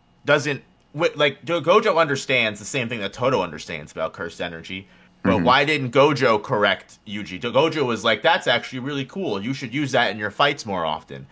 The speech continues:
Speaker 1: And then when he meets Toto, that's when Toto tells him that that's the wrong way to do it, and he learns how to better manipulate his cursed energy. And then later,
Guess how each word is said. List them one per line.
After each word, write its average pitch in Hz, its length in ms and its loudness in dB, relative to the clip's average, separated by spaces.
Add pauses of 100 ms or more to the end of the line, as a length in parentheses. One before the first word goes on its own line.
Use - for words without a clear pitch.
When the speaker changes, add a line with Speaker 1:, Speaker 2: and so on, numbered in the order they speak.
(280)
Speaker 1:
And 123 180 0
then 127 180 2
when 123 100 -4
he 120 80 -4
meets 120 360 -4
Toto, 143 340 2
that's 123 240 2
when 117 100 -6
Toto 135 320 2
tells 117 300 0
him 110 80 -6
that 104 160 0
that's 110 180 2
the 113 120 -4
wrong 104 260 2
way 104 80 0
to 98 100 -2
do 110 220 0
it, 95 80 0
and 98 100 -2
he 101 80 -4
learns 101 340 -2
how 110 120 0
to 98 100 0
better 104 260 2
manipulate 98 480 -4
his 92 120 -10
cursed 101 320 -8
energy. 92 460 -6 (340)
And 117 160 0
then 117 160 0
later, 135 520 2